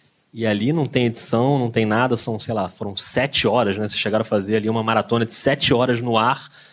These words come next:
Como é que foi aquela experiência ali, que acho que deu super certo pra quem ouviu, mas como foi o trabalho prévio de combinar como seria, né, pra ter um mínimo de estrutura ali, e durante, enfim, as informações chegando, como é que foi aquele momento ali?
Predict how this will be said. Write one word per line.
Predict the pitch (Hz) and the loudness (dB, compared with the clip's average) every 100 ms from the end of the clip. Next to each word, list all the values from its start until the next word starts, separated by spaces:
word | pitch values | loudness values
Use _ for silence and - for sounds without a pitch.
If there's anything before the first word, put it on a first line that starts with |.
| - _ _ _ | -20 _ _ _
Como | - 143 | -4 0
é | 240 | 0
que | |
foi | - 214 | 2 2
aquela | 170 160 | 4 2
experiência | 143 147 139 127 139 - | 2 2 2 2 2 0
ali, | 120 127 180 | 0 2 0
que | 175 190 175 | -2 2 2
acho | 151 - | 2 0
que | |
deu | 147 143 | 2 2
super | - 185 208 - | 2 0 0 0
certo | - 143 147 131 | 0 0 -2 -8
pra | 113 | -6
quem | - 127 | -2 0
ouviu, | 123 101 117 151 185 - - - - | 0 0 0 2 0 -4 -18 -20 -8
mas | 127 - | -4 -2
como | - 185 | 0 0
foi | 196 180 | 2 0
o | |
trabalho | 170 147 143 139 | 2 2 2 2
prévio | 139 139 147 170 156 | 2 2 4 4 2
de | 147 | 0
combinar | - 135 131 120 143 | -2 -2 0 0 0
como | 139 127 | 0 -2
seria, | - 117 110 143 151 123 | 2 2 2 2 4 2
né, | 113 113 | 2 0
pra | 113 113 | 0 -2
ter | - | 0
um | 147 | 0
mínimo | 127 131 127 117 | 0 -2 0 -2
de | |
estrutura | 117 - 117 110 117 123 | -2 -2 -4 -2 2 4
ali, | 110 110 160 180 - - _ - | 4 4 2 0 -10 -20 _ -4
e | 110 | -2
durante, | 135 160 143 113 139 - 117 104 101 95 | 0 2 2 2 2 2 2 2 2 0
enfim, | 98 - 98 | -4 -10 -10
as | 95 | -8
informações | 95 113 107 - 120 | -2 0 0 0 0
chegando, | - 104 104 127 127 | 2 0 2 0 0
como | - 135 | 0 0
é | |
que | 143 | 0
foi | 139 | 0
aquele | 131 123 | 2 2
momento | 117 107 98 104 | 4 2 2 2
ali? | 95 | 0